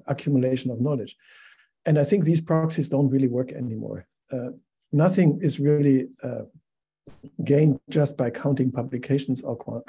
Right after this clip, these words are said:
counting citations. But, uh, you know, I think we need different standards by which the progress of knowledge, uh, can be judged. And, uh, uh, we have to find ways of fo-, refocusing on the challenges, on the problems,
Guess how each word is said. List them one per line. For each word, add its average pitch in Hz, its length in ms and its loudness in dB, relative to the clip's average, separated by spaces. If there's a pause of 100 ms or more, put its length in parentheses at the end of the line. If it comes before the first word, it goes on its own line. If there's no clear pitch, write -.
counting 127 340 -6
citations. 123 640 -8 (120)
But, 120 160 -12 (520)
uh, 131 180 -4 (640)
you 143 140 0
know, 120 240 -2 (360)
I 160 200 0 (200)
think 185 180 2
we 170 120 8
need 180 280 4
different 180 500 4 (220)
standards 147 800 0 (280)
by 123 120 -2
which 131 320 -4
the 123 80 -10
progress 135 380 -2
of 117 160 -8
knowledge, 123 480 -8 (100)
uh, 113 160 -10 (220)
can 127 260 -2
be 117 100 -4
judged. 120 460 -6
And, 110 300 -10 (200)
uh, 135 100 -4 (600)
uh, 135 100 -4
we 147 280 0
have 185 180 2
to 175 100 -2
find 151 420 2
ways 156 540 2
of - 300 -6 (640)
fo-, - 240 0
refocusing 160 1040 2
on 135 200 2
the 127 80 0
challenges, 156 600 -2
on 135 140 -6
the 127 100 -4
problems, 151 560 0